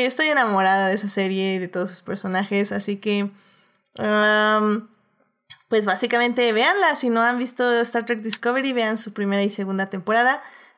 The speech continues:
Me gustó mucho la primera, pero creo que tarda en arrancar. El final me encanta. Eh, la segunda ya está un poquito más, este, más interesante. Hay, hay episodios muy, muy interesantes, así que,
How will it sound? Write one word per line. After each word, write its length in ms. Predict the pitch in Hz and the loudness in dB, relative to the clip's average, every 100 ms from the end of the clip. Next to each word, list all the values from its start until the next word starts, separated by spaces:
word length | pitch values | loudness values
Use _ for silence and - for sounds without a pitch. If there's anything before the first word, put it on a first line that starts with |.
| - | -6
Me 260 | 214 220 233 | -2 2 2
gustó 480 | 208 226 - 247 247 | 0 -2 0 0 2
mucho 480 | 247 262 269 269 | 2 0 0 0
la 140 | 277 247 | 0 0
primera, 480 | 226 226 240 254 254 | 0 2 2 0 0
pero 320 | 226 202 202 | 0 0 -2
creo 240 | 226 214 | -2 -2
que 80 | 220 | -4
tarda 240 | 226 214 208 | -2 0 2
en 120 | 202 | 0
arrancar. 520 | 196 185 196 262 330 330 | 0 -2 0 2 0 -2
El 280 | - 208 196 | -6 -4 -4
final 480 | 196 196 196 202 202 | -4 -2 2 2 2
me 360 | 208 196 185 | 2 0 -2
encanta. 600 | 180 180 180 180 196 381 - - - - _ | -6 -6 -4 -4 -2 -4 -6 -20 -20 -20 _
Eh, 200 | 214 208 | -2 2
la 160 | 196 202 | 2 0
segunda 560 | 302 320 359 349 302 | -2 2 2 2 0
ya 140 | 262 214 | -2 -4
está 200 | - 233 | -8 -10
un 100 | 247 | -12
poquito 420 | 339 - 392 160 | -12 -12 -8 -6
más, 480 | - - - - 247 | -6 -8 -6 -6 -2
este, 640 | 233 - 202 202 196 - 196 196 _ _ - | -4 -4 -4 -4 -4 -6 -8 -10 _ _ -12
más 260 | 202 202 269 | -10 -4 -2
interesante. 720 | 247 240 196 196 202 202 - | 0 0 0 -2 -4 -6 -12
Hay, 440 | 175 180 101 185 - | -10 -8 -4 -4 -6
hay 240 | 170 226 | -4 -2
episodios 560 | 262 220 - 226 226 226 | -2 -4 -4 -2 -2 -2
muy, 220 | 254 262 | 0 0
muy 180 | 226 214 | 0 -2
interesantes, 580 | 202 190 196 196 196 196 | -4 -6 -8 -8 -6 -6
así 200 | 196 202 | -6 -6
que, 240 | 214 214 | -4 -6